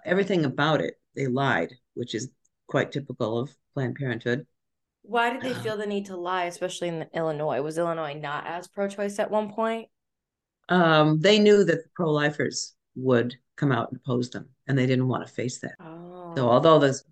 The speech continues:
Speaker 1: you know, the, the state would ne-, never have denied them the right, and the city would probably not have denied them the right.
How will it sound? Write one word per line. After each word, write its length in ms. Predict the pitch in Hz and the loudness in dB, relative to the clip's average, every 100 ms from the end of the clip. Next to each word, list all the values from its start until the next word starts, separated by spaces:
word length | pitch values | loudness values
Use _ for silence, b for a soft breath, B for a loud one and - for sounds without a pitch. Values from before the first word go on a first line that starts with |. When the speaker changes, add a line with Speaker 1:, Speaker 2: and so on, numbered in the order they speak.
| - | -6
Speaker 1:
you 100 | 135 | -4
know, 200 | 113 113 | -4 -6
the, 380 | - _ 131 | -10 _ -12
the 80 | 107 | -10
state 560 | - - - 208 185 - | -10 -10 0 6 6 6
would 200 | 143 127 | 0 0
ne-, 220 | 131 123 _ - | 0 -2 _ -8
never 200 | 120 117 | -4 -2
have 140 | 120 | -4
denied 420 | - 135 135 127 123 | -4 0 2 2 2
them 160 | 117 | -2
the 100 | 120 | -2
right, 240 | 120 120 - _ _ _ _ - | -2 -2 -4 _ _ _ _ -4
and 120 | 123 | -2
the 60 | 117 | 0
city 280 | 202 156 | 2 2
would 240 | 123 117 - | 0 -2 -6
probably 340 | 135 113 123 | -6 -4 -2
not 260 | 131 131 110 | 0 2 2
have 120 | 87 | -2
denied 340 | 127 127 110 | -6 -4 -4
them 120 | 120 117 - _ | -6 -10 -12 _
the 80 | 123 | -16
right. 260 | 123 - | -12 -12